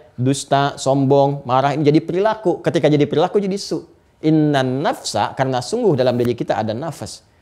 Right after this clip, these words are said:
Di dalam nafas itu ada fujur salah satunya. Kalau diikuti, la ammaratum bisu.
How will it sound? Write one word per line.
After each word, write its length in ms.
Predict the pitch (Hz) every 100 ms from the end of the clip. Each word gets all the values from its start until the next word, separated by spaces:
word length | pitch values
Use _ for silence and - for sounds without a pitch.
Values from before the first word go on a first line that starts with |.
| _
Di 180 | - 151
dalam 240 | 147 131
nafas 240 | 131 139 139
itu 160 | -
ada 160 | - 160
fujur 400 | - 180 151 -
salah 220 | 131 135
satunya. 260 | 139 139 123
Kalau 240 | 208 196 190
diikuti, 680 | 196 196 330 - 151 185
la 160 | 131 101
ammaratum 720 | 104 110 185 143 - 147 170
bisu. 400 | 185 - -